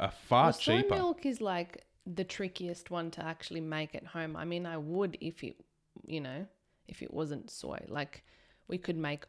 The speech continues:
Speaker 2: oat, we could make coconut, we could make any nut milk
Speaker 1: Yes.
Speaker 2: at home, easy. But it's just not the same
Speaker 1: It's not the same.
Speaker 2: when you're trying to froth it.
Speaker 1: Yeah.
Speaker 2: Yeah.
Speaker 1: <laughs>
Speaker 2: I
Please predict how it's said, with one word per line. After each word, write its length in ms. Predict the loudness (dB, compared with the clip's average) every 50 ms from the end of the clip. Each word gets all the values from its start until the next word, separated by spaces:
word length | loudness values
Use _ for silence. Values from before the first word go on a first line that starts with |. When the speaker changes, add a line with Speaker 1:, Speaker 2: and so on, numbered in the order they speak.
| _ -8
Speaker 2:
oat, 200 | -6 -6 -6 -6 -6
we 120 | -6 -6
could 200 | -4 -4 -4 -2
make 280 | -2 -2 -2 -2 -4 -6
coconut, 600 | -6 -2 -2 -2 -2 -4 -6 -6 -4 -4 -4 -4 -6
we 140 | -8 -8 -8
could 200 | -6 -6 -4 -4
make 440 | -2 -2 -4 -4 -6 -10 -16 -18 -10 -8
any 220 | -6 -4 -4 -4
nut 240 | -4 -6 -6 -6 -8 -10 -12
milk 360 | -10 -10 -10 -10 -12 -16 -18 _ -2
Speaker 1:
Yes. 280 | 0 0 0 0 -2 -4
Speaker 2:
at 60 | -6 -6
home, 120 | -8 -10 -8 -6
easy. 440 | -6 -4 -4 -6 -8 -12 -14 -14 -18 _ _ _ _ _ _ _ _ _ _ _
But 100 | -10 -10
it's 140 | -10 -10 -8
just 220 | -8 -10 -8 -6
not 220 | -8 -8 -8 -10 -12
the 80 | -14
same 360 | -12 -10 -10 -10 -10 -10 -12 -14 _ -8 _
Speaker 1:
It's 180 | -6 -4 -2 -2
not 140 | -4 -4
the 80 | -6 -8
same. 160 | -8 -8 -4 -2
Speaker 2:
when 160 | 0 0 2
you're 120 | 0 -2 -2
trying 260 | -2 -4 -4 -2 -4
to 80 | -4
froth 340 | -8 -6 -6 -6 -6 -6 -8 -10
it. 120 | -10 -10 -14 _ _ _ _ -2
Speaker 1:
Yeah. 160 | -2 -2 -2 -6 -10 -18 _ -8
Speaker 2:
Yeah. 180 | -6 -6 -6 -6 -10 -16 _ -2
Speaker 1:
<laughs> 0 |
Speaker 2:
I 60 | -2